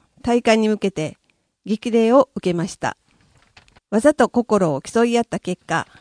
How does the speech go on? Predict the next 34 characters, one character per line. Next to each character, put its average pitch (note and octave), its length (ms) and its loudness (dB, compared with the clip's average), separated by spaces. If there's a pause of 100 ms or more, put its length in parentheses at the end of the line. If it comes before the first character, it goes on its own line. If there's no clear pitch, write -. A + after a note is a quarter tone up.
(880)
見 C#4 140 2
事、 A3+ 380 0 (440)
小 A#3+ 240 6
学 C4 160 4
生 G#3 180 -2
の F3+ 140 -2
部 F#3+ 120 -4
に G#3 200 0
お A3 100 2
い F#3 60 -4
て、 - 240 -6 (720)
松 A#3 260 -2
本 D4 240 2
宗 D4 260 0
志 G3+ 120 -6
さ B2+ 180 -8
ん、 - 80 -12 (840)
蓮 C#4+ 260 -2
池 D4 240 -4
小 G3 440 -2
六 G#3+ 280 0
年 G3 280 -2 (840)
と C#4+ 180 6 (580)
若 A3+ 260 0
林 C4+ 260 2
咲 - 240 -6
さ D#3 220 -6
ん、 - 100 -14 (760)
播 D4 200 2
磨 F#3+ 160 0
南 G#3 380 0
小 E3+ 380 -2 (380)
五 G#3 100 2
年 G3+ 280 0